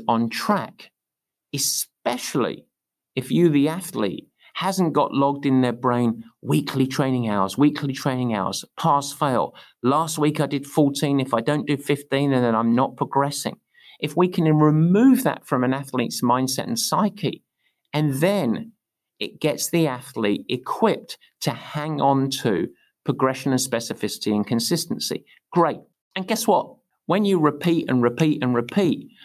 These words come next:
I found that athletes are not generally lazy. They're not trying to do less. And so over the long term, many, many months, why those race builds don't work very well, those little compressed, "I'm gonna get ready for an Ironman in six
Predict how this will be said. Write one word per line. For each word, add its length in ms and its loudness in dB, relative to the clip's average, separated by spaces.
I 140 0
found 380 0
that 140 -4
athletes 480 -4
are 40 0
not 300 -2
generally 400 0
lazy. 600 -4
They're 80 2
not 300 0
trying 260 0
to 80 0
do 180 2
less. 560 -2
And 120 0
so 540 2
over 300 2
the 160 2
long 680 4
term, 460 0
many, 340 4
many 260 2
months, 540 -2
why 200 2
those 220 0
race 240 0
builds 320 -4
don't 220 -2
work 280 0
very 200 2
well, 240 2
those 260 -4
little 240 0
compressed, 800 -4
"I'm 120 -2
gonna 160 2
get 160 0
ready 240 4
for 220 0
an 60 2
Ironman 520 2
in 120 0
six 400 -6